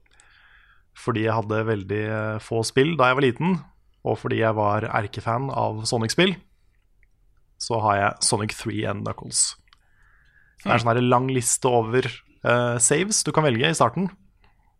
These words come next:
Speaker 1: Og jeg hadde hundre prosent completion på alle sammen.
Speaker 2: <laughs>
Speaker 1: Eh, i tillegg så var det en kompis av meg som sletta de en gang.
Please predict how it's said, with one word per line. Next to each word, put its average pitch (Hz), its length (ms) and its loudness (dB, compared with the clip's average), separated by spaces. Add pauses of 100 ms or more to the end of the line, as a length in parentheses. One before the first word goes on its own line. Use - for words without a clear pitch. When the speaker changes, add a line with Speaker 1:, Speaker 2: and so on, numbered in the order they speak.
(160)
Speaker 1:
Og 127 60 4
jeg 131 80 6
hadde 131 220 2
hundre 113 260 0
prosent 120 280 -2
completion 123 420 0
på - 140 0
alle 117 220 0
sammen. 120 320 2 (640)
Speaker 2:
<laughs> - 180 -4 (540)
Speaker 1:
Eh, 120 300 2
i - 80 -4
tillegg 127 280 4
så 147 100 0
var 120 100 6
det 123 80 0
en 120 60 -8 (100)
kompis 107 160 -4
av 120 80 0
meg 127 80 -2
som 120 80 -12
sletta 120 320 -2
de 101 80 -2
en 104 80 -4
gang. 143 140 0